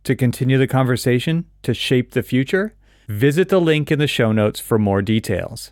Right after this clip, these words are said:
Confluence, where ideas flow, connections form, and the future of A E C technology is shaped, one conversation at a time.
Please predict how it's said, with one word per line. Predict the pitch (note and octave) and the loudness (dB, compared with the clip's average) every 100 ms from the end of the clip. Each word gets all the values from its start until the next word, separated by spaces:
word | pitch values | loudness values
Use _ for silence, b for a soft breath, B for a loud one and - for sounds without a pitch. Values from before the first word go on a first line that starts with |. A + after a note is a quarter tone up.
| _ _ _ - | _ _ _ -6
Confluence, | D3+ D#3 C#3+ A2 F2 - - - - | -2 0 0 -2 -2 -10 -16 -12 0
where | B2 | 2
ideas | A2 G#2 C3+ D#3+ - | 2 2 2 2 0
flow, | - C#3 C#3 D3+ - _ | 0 2 2 0 -6 _
connections | - A2 A#2 - C#3 - | -2 0 0 0 0 0
form, | C3 A#2 A#2 A#2+ b b b | 0 2 2 0 b b b
and | A2 | 0
the | G2+ | 0
future | - C#3+ D3 E3+ E3 | 0 0 0 0 0
of | C3+ A#2 | 2 0
A | B2+ | 2
E | C#3+ C#3 | 2 2
C | - C#3 | 2 0
technology | D3 C3+ B2+ B2 A2+ A#2+ G2+ | 0 -2 0 0 0 0 -2
is | F#2+ | -4
shaped, | - A#2 F2 - - _ - | -2 -2 -2 -8 -20 _ -6
one | A2 B2+ C#3 | 0 2 0
conversation | C3+ A#2+ A#2 A#2+ A2 G2 A#2 G2+ | 0 0 0 0 -2 -2 -2 -2
at | F#2+ | -2
a | F#2+ | -2
time. | F#2+ F2 - | -4 -4 -8